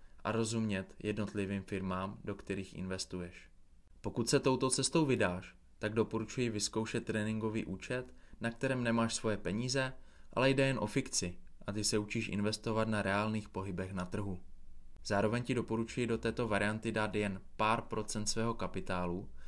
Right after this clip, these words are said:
se kterým chceš investovat. Ber to jako doplněk, protože se jedná o nejrizikovější variantu ze všech zmíněných. Co se týče brokera, přes kterého obchodovat,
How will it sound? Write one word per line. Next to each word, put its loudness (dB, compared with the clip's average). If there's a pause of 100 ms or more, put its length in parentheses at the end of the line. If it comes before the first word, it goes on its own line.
(140)
se -4
kterým -2
chceš -4
investovat. -4 (1040)
Ber 0
to 0
jako 2
doplněk, 2 (120)
protože -4
se 2
jedná 0
o -2
nejrizikovější -2
variantu -2 (320)
ze 0
všech 0
zmíněných. -2 (760)
Co -4
se -2
týče 2
brokera, 2
přes -4
kterého 2
obchodovat, 0